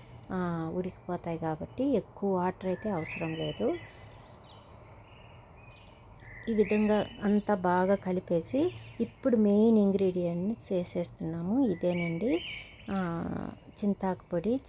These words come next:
చింతాకుని ఎండబెట్టి ఆ పొడిని అయితే ఈ విధంగా అమ్ముతూ ఉంటారు. చింతాకు పొడి అంటారు. ఆ చింతాకు పొడి కూడా వేసేసాను. వేసిన తర్వాత ఇప్పుడు చేపలు, ఇవి లేడీ ఫిష్ అంటారండి. ఈ ఫిష్నే దీంట్లో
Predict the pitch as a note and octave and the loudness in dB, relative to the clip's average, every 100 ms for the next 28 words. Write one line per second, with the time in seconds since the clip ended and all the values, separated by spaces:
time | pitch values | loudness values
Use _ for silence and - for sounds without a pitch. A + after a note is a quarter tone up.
0 | F#3+ F#3+ - F#3+ F#3 F#3 B3 C4+ F#3+ F#3+ | -2 0 0 -2 -2 0 2 4 4 2
1 | F#3 F3+ - C4 G4 - - - F3 E3+ | 2 0 -2 -2 -2 -6 -20 -10 -8 -4
2 | F#3+ F#3 F#3+ F3+ E3+ - C#4 C4 F3 F3 | 0 2 4 4 2 2 2 4 2 0
3 | F#3 F3+ F3+ E3 E3 F3 F3+ D#3+ D#3 D#3 | -2 0 0 0 -2 -2 -2 -2 -4 -6
4 | D#3 A3 F4 - - - - G3 - F#3 | -2 -2 -2 -6 -18 -12 -4 -2 -2 -6
5 | - - E3 E3+ E3 D#3 D#3+ D#3 A3+ C4+ | -6 -6 -2 0 0 -2 -4 -2 0 0
6 | A3 A3 G#3 G#3+ G3+ - E3+ E3+ F3+ F#3+ | -2 -2 -2 0 -4 -4 -6 -4 -2 -2
7 | F4 - - - F3+ F#3 E3+ F3+ E3+ F3+ | -2 -6 -14 -8 -2 0 0 -6 -6 -4
8 | F3 C4 B3 F#3 F#3+ G3 F3+ E3 E3+ E3+ | 0 2 4 4 2 -4 -2 -4 -4 -4
9 | B3 - G#3 A#3+ - F#3 E3+ - D#3+ - | -8 -8 -6 -6 -4 -4 -4 -6 -8 -6
10 | F#3 F3 G3 F#3+ E3 F3 F#3+ G3 F3+ - | -2 0 2 2 2 2 2 0 -4 -8
11 | - E3+ E3+ E3 E3+ E3 B3+ E4 - - | -8 -8 -6 -6 -6 -4 -4 -6 -12 -20
12 | - G#3 G3 G3+ - G#3+ G#3 G3+ C#4 F#3+ | -4 -2 0 -4 -4 0 2 2 -2 -2
13 | F#3 F3 - F3 E3 | 0 0 -2 -2 -4